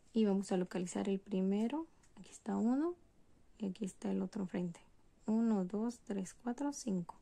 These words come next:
Aquí está el primero. Enfrente de ahí, en estas que de-, fuimos dejando, que nada más fuimos agarrando las de en medio para unir, aquí están las cadenitas, se ven las que no tomamos. Bueno, ahora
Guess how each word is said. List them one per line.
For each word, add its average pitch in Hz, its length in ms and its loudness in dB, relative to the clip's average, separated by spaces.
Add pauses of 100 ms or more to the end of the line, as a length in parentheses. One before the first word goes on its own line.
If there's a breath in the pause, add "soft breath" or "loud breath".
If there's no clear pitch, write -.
(360)
Aquí - 120 -18
está - 220 -8
el 208 80 0
primero. 208 480 0 (1200 soft breath)
Enfrente 214 640 2
de 208 80 4
ahí, 220 300 2
en 196 180 2
estas - 680 -4 (460)
que 196 140 -2
de-, 185 100 -2
fuimos 208 480 0
dejando, 208 500 0
que 208 120 -2
nada 185 200 0
más 185 200 -2
fuimos 208 280 -2
agarrando 208 500 0
las 185 200 -2
de 190 60 -2
en 185 100 2
medio 208 240 2
para 202 160 -2
unir, 208 260 2 (140)
aquí 180 340 -4
están 196 320 -2
las 202 140 -2
cadenitas, 208 600 -2
se 196 120 -4
ven 208 240 0 (1080 soft breath)
las 196 200 2
que - 140 -2
no 190 160 4
tomamos. 226 640 0 (600)
Bueno, 185 320 -2 (1000 loud breath)
ahora 202 380 4